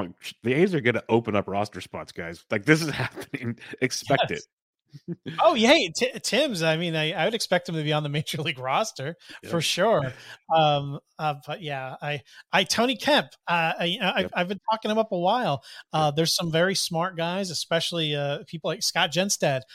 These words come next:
Speaker 2: over on the RotoWire podcast. He's an A's fan. He does not like Tony Kemp 'cause he watches him on a daily basis. He says he has, like, less power than, like, you know, a, a plastic fork, but he has, like, over a ninety percent con-, Z contact rate for his
Speaker 1: Yep.
Speaker 2: entire career,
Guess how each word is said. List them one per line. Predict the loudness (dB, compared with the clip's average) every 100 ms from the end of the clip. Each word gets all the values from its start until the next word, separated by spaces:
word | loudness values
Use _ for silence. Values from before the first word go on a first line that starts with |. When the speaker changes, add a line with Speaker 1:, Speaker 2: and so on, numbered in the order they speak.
| -10 -2
Speaker 2:
over | 0
on | 2
the | 4
RotoWire | 4 4 4 2 0
podcast. | -2 0 -2 -4
He's | -4
an | -4
A's | -4 -2 -2
fan. | -4 -8 -10
He | -14 -8
does | -8 -6
not | -4 -2
like | -2 -6
Tony | -2 -2 -2
Kemp | -2 -2 -2 -8 -14 -14 -4
'cause | 0
he | 4
watches | 6 6 4 0
him | 0
on | -2
a |
daily | -2 0 0
basis. | -2 -4 -4 -6
He | -6
says | -4 -4
he | -2
has, | -4 -2
like, | -4
less | -2 -2 -2
power | 0 2 2 2
than, | 0
like, | -2 -4 -2
you | -2
know, | 0 -4 -8 -20 -12 -2
a, | -2
a | -2
plastic | -2 0 0 -2 -12
fork, | -10 -6 -4 -4 -8 _ _ -20 -14 2
but | 4 4 0 _
he | -6 0
has, | 2 2 2
like, | 0 0 _
over | 0 2 0
a |
ninety | 2 0 0 -2
percent | -4 0 -2 -4 _ _ -10
con-, | -6 -4
Z | -4 -4
contact | -4 -4 0 -2 0
rate | -6 -4
for | -6
his | -4
Speaker 1:
Yep. | -8
Speaker 2:
entire | -8 -8 -6
career, | -4 -4 -4 -6 -6 -8